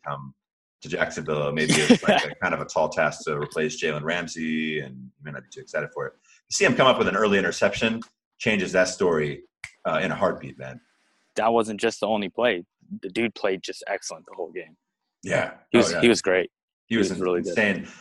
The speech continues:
Speaker 1: I think one of the biggest ones was, uh, it was, like, a tackle short of a first down late in the game as well. And we had been nervous that C J Henderson's tackling and
Speaker 2: Tackling.
Speaker 1: engagement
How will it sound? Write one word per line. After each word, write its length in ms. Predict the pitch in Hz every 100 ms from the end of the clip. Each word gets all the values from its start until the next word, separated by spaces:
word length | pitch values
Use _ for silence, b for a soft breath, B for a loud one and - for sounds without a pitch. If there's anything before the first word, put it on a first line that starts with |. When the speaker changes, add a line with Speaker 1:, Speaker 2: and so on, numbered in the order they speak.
| B
Speaker 1:
I 80 | 101
think 220 | 101 120
one 120 | 117 110
of 60 |
the 60 | 98
biggest 320 | 117 120 -
ones 260 | 107 95 87
was, 320 | 87 82 87
uh, 180 | 82 82
it 20 |
was, 100 | 85
like, 120 | 95
a 120 | 90 -
tackle 460 | - 113 - 104 -
short 200 | - 90
of 80 |
a 60 | 80 -
first 260 | 95 80
down 360 | - 90 87 76
late 120 | 78
in 60 | -
the 80 | 73
game 380 | 71 62 60 - -
as 120 | -
well. 200 | 92 76
And 80 | 82
we 60 | 95
had 100 | 98
been 280 | 87 - - -
nervous 420 | 101 107 113 92
that 160 | - 90
C 100 | -
J 140 | 90
Henderson's 560 | 82 85 78 78 73 - b b b
tackling 680 | - 107 - 95 82 80 80
and 140 | 80
Speaker 2:
Tackling. 200 | 80 95
Speaker 1:
engagement 400 | 87 82 80 -